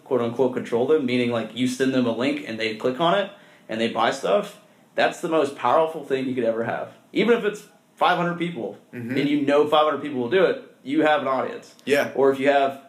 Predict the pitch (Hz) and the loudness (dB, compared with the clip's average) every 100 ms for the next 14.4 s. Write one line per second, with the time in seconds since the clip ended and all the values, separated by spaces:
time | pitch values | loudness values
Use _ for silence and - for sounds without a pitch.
0 | _ - 113 123 131 156 160 143 104 - | _ -6 -4 -4 0 2 2 0 -6 -14
1 | - _ _ _ _ _ - 156 160 165 | -20 _ _ _ _ _ -2 0 2 2
2 | 156 131 120 123 135 131 139 127 123 123 | 2 0 -2 0 0 2 2 4 2 0
3 | 123 - 123 113 104 - - - _ _ | -4 -2 0 -2 -6 -8 -10 -16 _ _
4 | _ _ _ _ - 101 107 92 85 - | _ _ _ _ -2 0 0 -2 -4 0
5 | 135 127 120 135 139 117 - 120 110 - | 2 2 0 2 2 0 -2 -4 -4 -2
6 | 117 135 151 139 131 120 127 123 117 - | 0 2 2 2 2 2 2 0 -2 -4
7 | 131 135 135 - 117 113 113 113 110 107 | -4 -2 -4 -4 -4 -2 -4 -6 -6 -6
8 | 104 - _ - 107 123 117 151 - 165 | -8 -16 _ -6 0 2 4 2 2 0
9 | 151 147 139 123 110 113 117 110 123 120 | 0 -2 0 0 0 -2 -4 -4 -2 -2
10 | 113 110 107 - - - - - - _ | -4 -2 -4 -6 -12 -14 -12 -14 -16 _
11 | - - _ - 101 117 127 123 117 123 | -20 -20 _ -8 0 0 2 0 2 2
12 | 120 117 - 131 120 110 123 127 - 104 | 2 -2 -4 0 2 2 -2 -4 -14 -10
13 | 107 113 107 110 110 110 113 - - 160 | -8 -6 -6 -4 -2 0 -2 -4 -4 -4
14 | 165 - - | -4 -8 -12